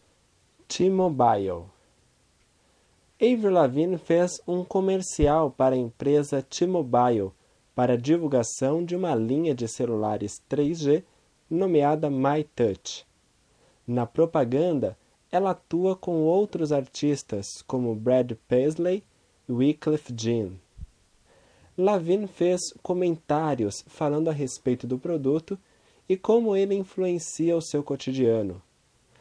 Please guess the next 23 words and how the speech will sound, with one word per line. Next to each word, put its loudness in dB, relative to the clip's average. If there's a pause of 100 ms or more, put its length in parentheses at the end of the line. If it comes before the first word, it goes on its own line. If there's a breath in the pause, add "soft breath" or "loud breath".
(560 soft breath)
No 0
plano 2
de 0
fundo -4
do -4
celular 0
aparece -4
uma -2
foto -2
do -4
desfile -2
da -2
marca -2 (160)
Abe 0
Down. -4 (1000 soft breath)
Esse 0
comercial -2 (180)
apareceu -2
no -6
programa -2 (160)
American -2
Music -4
Awards, 0